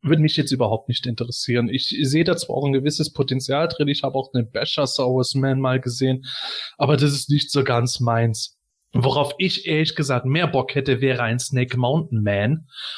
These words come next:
dessen Kopf, äh, wie die Drachenfratze gemacht ist, der vielleicht einen Stab hat, der so ähnlich aussieht wie die Schlange, die sich drum windet, oder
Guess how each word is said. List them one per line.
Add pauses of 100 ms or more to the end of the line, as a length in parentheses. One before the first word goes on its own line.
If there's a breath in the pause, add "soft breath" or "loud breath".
(260 loud breath)
dessen
Kopf,
äh,
wie
die
Drachenfratze
gemacht
ist,
der
vielleicht
einen
Stab
hat,
der
so
ähnlich
aussieht
wie
die
Schlange,
die
sich
drum
windet,
oder